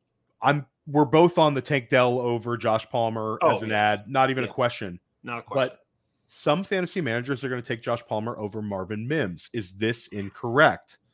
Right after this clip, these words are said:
Speaker 1: I'm on the Marvin Mims side here because I think he's dynamic and the role is gonna continue to grow. And I think Josh Palmer is a capped out type talent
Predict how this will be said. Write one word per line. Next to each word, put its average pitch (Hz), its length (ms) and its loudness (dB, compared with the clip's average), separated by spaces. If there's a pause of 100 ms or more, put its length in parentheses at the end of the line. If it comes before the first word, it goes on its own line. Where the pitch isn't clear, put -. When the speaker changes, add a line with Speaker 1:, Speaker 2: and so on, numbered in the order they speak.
(400)
Speaker 1:
I'm 131 260 2
on 160 140 2
the 156 80 -2
Marvin 120 400 -4
Mims 180 240 -2
side 113 280 -2
here 110 340 -6 (460)
because 110 400 -4
I 117 100 4
think 120 260 -6
he's 120 320 -6
dynamic 120 580 0
and 123 100 -4
the 120 60 -4
role 117 220 -4
is 120 100 -8
gonna 120 140 -8
continue 113 460 -10
to 107 80 -8
grow. 127 360 0
And 110 180 -2 (440)
I 123 120 2
think 127 140 -2
Josh 120 260 0
Palmer 127 260 -2
is 120 120 -8
a 101 40 -14
capped - 420 4
out 127 300 4
type 120 240 -4
talent 135 440 0